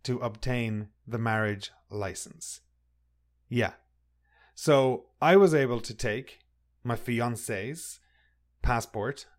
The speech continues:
Irish passport, and I had my passport, and I went in to the Service Canada, I think it is, like, a government building,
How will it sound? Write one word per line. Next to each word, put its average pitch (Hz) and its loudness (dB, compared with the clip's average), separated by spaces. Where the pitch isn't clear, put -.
Irish 127 2
passport, 98 -4
and 120 -2
I 131 2
had 120 2
my 120 -2
passport, 117 2
and 113 -4
I 113 0
went 127 0
in 123 -4
to 110 -2
the 104 -4
Service 117 -2
Canada, 113 -2
I 123 -8
think 127 -4
it 139 -2
is, 170 -8
like, 101 -4
a 101 -4
government 110 -4
building, 117 -4